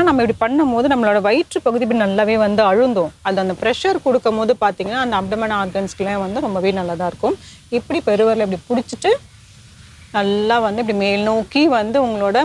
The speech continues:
முதுகு தண்டை நீட்டிட்டு அப்படியே வந்து இது வரைக்கும் வந்துடும். இப்படியே நேராவே பார்க்கணும். நீங்க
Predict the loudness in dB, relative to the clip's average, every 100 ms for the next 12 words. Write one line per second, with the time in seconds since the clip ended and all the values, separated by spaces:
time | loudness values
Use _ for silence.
0 | 2 0 0 0 0 0 0 -4 -4 0
1 | -2 -2 -14 -20 -14 -12 0 2 2 0
2 | -2 -2 -2 -4 -10 -10 -14 -18 -20 -20
3 | -20 -20 -20 -20 -20 -20 -20 -20 -20 -16
4 | -8 0 2 2 2 2 0 -2 -2 -4
5 | -2 -2 0 -2